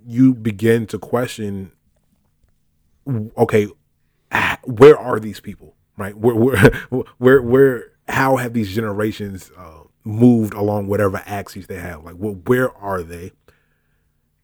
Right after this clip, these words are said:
How do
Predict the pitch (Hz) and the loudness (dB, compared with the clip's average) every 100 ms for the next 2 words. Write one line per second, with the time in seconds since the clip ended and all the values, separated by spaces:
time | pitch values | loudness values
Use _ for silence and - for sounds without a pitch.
0 | _ _ - 147 139 127 131 117 107 - | _ _ -10 -4 -4 -4 -2 -2 -4 -10
1 | _ _ _ _ 117 104 131 127 110 104 | _ _ _ _ _ -2 0 2 0 -8
2 | 92 | -14